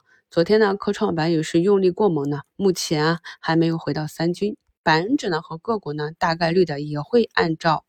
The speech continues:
咱们在六月二十日啊，股市一周展望里讲的第四条反弹摸线行情的三个阶段去运行。每个阶段的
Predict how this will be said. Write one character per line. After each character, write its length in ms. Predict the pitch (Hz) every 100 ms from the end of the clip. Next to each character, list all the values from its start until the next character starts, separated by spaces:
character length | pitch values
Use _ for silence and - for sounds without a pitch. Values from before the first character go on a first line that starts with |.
| _ _
咱 160 | - 185
们 100 | 240
在 160 | 262
六 140 | 226 233
月 80 | 220
二 240 | 233 226
十 240 | - 165
日 60 | 180
啊， 100 | 160
股 160 | - 160
市 160 | 185
一 40 | 180
周 120 | 180
展 180 | 156 151
望 180 | 175
里 120 | 165 165
讲 300 | 185 151 151
的 180 | 156
第 200 | 147 185
四 260 | 180 - 190
条 300 | - 151 147 _ _ _ _
反 240 | 170 160
弹 300 | 165 - 160
摸 200 | 165 180
线 160 | 180 185
行 220 | 175 156
情 140 | 170 160
的 80 | 160
三 300 | - 180 185
个 100 | 175
阶 160 | 190
段 220 | 220 208
去 160 | 175 160
运 140 | 165
行。 320 | 165 - 147 - _ -
每 180 | 190
个 160 | 185 226
阶 200 | - 254
段 300 | 254 254 208
的 240 | 180 165